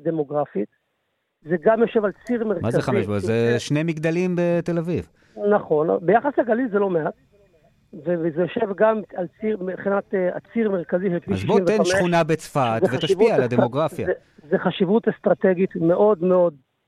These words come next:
Speaker 1: גדולה לגליל כולו, אבל שוב, כן, זה רגל אחת, זה רגל אחת. כשאנחנו מדברים על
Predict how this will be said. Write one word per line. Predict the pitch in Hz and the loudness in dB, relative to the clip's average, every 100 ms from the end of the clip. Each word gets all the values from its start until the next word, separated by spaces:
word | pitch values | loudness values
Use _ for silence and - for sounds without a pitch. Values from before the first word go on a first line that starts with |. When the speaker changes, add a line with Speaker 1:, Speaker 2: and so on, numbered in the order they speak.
| _ _ - | _ _ -10
Speaker 1:
גדולה | 156 165 170 | -2 2 4
לגליל | 160 143 151 151 | 4 2 -2 -2
כולו, | - 160 196 - - _ _ | -2 0 0 -4 -20 _ _
אבל | 156 160 | -2 -2
שוב, | 151 311 226 - | 0 0 2 2
כן, | 262 170 139 | 2 0 -2
זה | 170 | 0
רגל | 220 277 247 | 2 2 0
אחת, | - 285 - - - _ _ 143 | 0 -2 -2 -8 -20 _ _ _
זה | 131 | -6
רגל | 208 247 226 | -6 -2 -4
אחת. | - 226 - | -2 -4 -4
כשאנחנו | 214 240 | -6 -2
מדברים | 247 226 262 | -2 0 0
על | 240 | 0